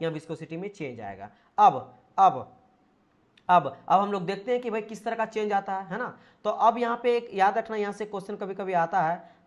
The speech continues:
कि अगर आप स्टडी कर रहे हो नॉन न्यूटोनियन फ्लूइड का, तो इसको स्टडी जो किया जाता है ना,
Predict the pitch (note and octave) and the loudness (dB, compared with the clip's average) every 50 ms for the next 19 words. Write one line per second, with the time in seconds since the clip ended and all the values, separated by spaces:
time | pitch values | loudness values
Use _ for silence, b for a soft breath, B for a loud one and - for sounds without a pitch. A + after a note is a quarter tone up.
0 | _ - G#3 G#3 - F3+ F3+ F#3 B3 B3 A3 D#3 C3+ - - - - b b b | _ -4 -4 0 2 2 2 4 4 4 4 4 2 0 -6 -14 -20 b b b
1 | b b b - - - A3 G#3 G#3+ A#3 C#4 C#4 C4+ C4 B3 B3 B3+ B3+ A3+ G3 | b b b -20 -8 -2 0 2 2 2 0 0 0 2 2 2 2 0 0 0
2 | G3 A3+ A#3+ A#3+ A#3 A#3 A3 A3 A3+ A3+ A3+ A#3 A#3 A#3 - F#3+ F#3 E3+ - F3 | -2 -2 -2 0 0 0 0 0 0 0 0 -2 -2 -2 -2 -4 -4 0 2 2
3 | F3 - - B B B B B _ - G3 G#3+ G#3 G#3 G#3 - A#3+ A#3 A#3+ - | 2 0 -2 B B B B B _ -2 0 0 2 0 0 -2 -2 -2 -2 -4
4 | - G3+ G3 G#3 B3+ C4+ A#3+ F#3 - - - E3 F#3 F#3 F#3+ F3+ G3 G#3+ G#3 G3 | -4 -2 -2 -2 -4 -4 -6 -8 -10 -12 -8 -6 -6 -6 -4 -2 0 0 0 0
5 | F#3 F3 F3+ F3+ F3+ F#3 G3+ G#3+ A#3+ | 0 -2 -2 -4 -4 -4 -6 -8 -12